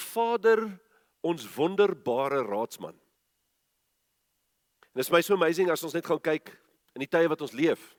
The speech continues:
Ons leef in baie interessante tye. Ek dink as jy moet teruggaan in die geskiedenis en vir mense vertel wat in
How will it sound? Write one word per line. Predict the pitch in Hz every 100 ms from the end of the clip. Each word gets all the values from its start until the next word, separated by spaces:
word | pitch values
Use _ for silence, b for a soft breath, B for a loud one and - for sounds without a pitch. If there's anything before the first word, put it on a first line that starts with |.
| _
Ons | 107 107
leef | 151 151
in | 131
baie | 135 147
interessante | 143 139 147 147 135
tye. | 98 85 - _ b b b b _ _ _ _ _ _ _ -
Ek | 196
dink | 208
as | 165
jy | 160
moet | 156
teruggaan | 185 175 180 160
in |
die | 139
geskiedenis | 127 - 196 175 156 - - _ b b b
en | 143
vir | 135
mense | 131 160 180
vertel | 160 - 175 165
wat | 143
in | 160